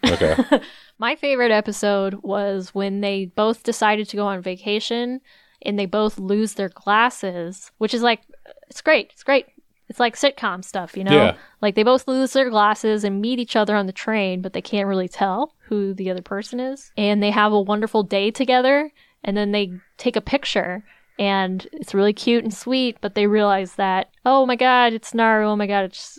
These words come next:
Speaker 2: it's Shino-,
Speaker 1: Yeah.
Speaker 2: Shinobu." And it's really cute, and that's the episode. And it's like, "Oh, see?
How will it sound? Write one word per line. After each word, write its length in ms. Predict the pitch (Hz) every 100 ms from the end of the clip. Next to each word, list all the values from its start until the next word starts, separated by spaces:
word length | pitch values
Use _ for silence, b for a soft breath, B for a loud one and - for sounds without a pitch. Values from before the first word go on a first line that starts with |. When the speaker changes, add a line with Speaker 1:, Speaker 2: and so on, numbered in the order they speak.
| -
Speaker 2:
it's 180 | 190 -
Shino-, 440 | 196 190 190 180
Speaker 1:
Yeah. 280 | 196 208 185
Speaker 2:
Shinobu." 300 | 180 185 185
And 80 | 180 - 240
it's 100 | 285
really 160 | 285
cute, 200 | 320 349
and 100 | 214
that's 180 | 240 254
the 80 | 285
episode. 560 | 294 269 214 190 185 214 _ _ -
And 80 | 240
it's 140 | 233
like, 160 | 247 226 -
"Oh, 440 | 339 277 202 196 -
see? 460 | - 285 349 359